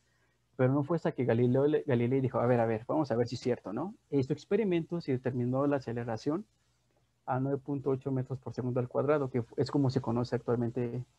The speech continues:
el valor de la gravedad. Bueno, él no lo tomó como gravedad como tal, sino la, la aceleración de caída. Él decía que era la aceleración de caída, ¿vale? Entonces él hizo experimentos y dijo, Ah, pues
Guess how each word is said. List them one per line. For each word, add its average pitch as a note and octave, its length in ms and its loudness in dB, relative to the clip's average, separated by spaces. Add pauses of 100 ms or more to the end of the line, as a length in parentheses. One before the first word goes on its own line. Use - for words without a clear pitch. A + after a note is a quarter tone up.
(120)
el B2 80 2
valor A2 260 2
de A2+ 80 0
la A#2 80 0
gravedad. C#3 380 2 (1040)
Bueno, C3+ 240 6
él E3+ 120 8
no E3+ 220 8
lo D#3 220 10
tomó C3+ 320 8
como C#3 160 6
gravedad A#2 340 6
como B2+ 200 0
tal, D#3 180 6
sino C3+ 180 6
la, A2+ 300 8
la B2+ 140 6
aceleración A#2+ 500 4
de C3 80 2
caída. A2 440 -2 (140)
Él D3+ 240 8
decía C#3+ 400 4
que C#3+ 100 4
era C#3 140 10
la A#2+ 120 4
aceleración A2+ 580 0
de A#2+ 80 -6
caída, - 320 -16
¿vale? A#2+ 200 -8 (120)
Entonces C3+ 480 -12
él B2+ 100 -6
hizo - 140 -12
experimentos F#3 600 -6
y D3 40 -10
dijo, C#3 240 -8
Ah, G3 100 -6
pues - 160 -20